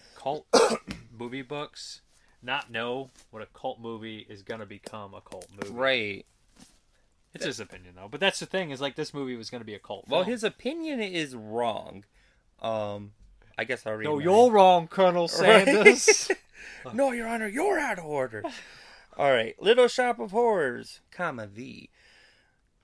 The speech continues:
Speaker 2: uh, two and a half out of four stars, nineteen eighty-six.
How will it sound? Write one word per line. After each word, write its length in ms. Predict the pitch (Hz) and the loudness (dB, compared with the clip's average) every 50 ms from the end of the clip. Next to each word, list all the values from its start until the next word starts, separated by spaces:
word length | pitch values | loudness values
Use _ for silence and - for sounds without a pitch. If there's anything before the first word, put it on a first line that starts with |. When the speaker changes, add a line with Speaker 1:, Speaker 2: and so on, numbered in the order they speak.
| _ - | _ -6
Speaker 2:
uh, 240 | - 123 123 120 113 - | -4 -2 -2 -2 -4 -4
two 160 | - 185 185 | -4 -4 -2
and 100 | 180 170 | -2 -2
a 40 | 160 | -2
half 280 | 156 160 160 156 - 131 | 0 0 -2 -2 -4 -6
out 120 | 123 113 | -8 -8
of 60 | 110 - | -8 -12
four 280 | _ 117 110 110 110 | _ -10 -10 -10 -10
stars, 1040 | 107 - - - - 220 220 220 226 233 226 226 226 226 233 226 226 220 - - - | -10 -14 -14 -10 -6 -4 -2 -2 -2 -2 -2 -2 -2 -4 -6 -8 -12 -14 -18 -18 -12
nineteen 340 | - 143 135 127 - 127 120 | -10 -10 -10 -10 -12 -12 -12
eighty-six. 1200 | 117 110 110 104 104 110 - - - - - 254 247 233 - _ _ - - - - - - | -12 -12 -12 -14 -16 -18 -20 -20 -20 -12 -8 -6 -6 -6 -8 _ _ -20 -18 -18 -18 -20 -20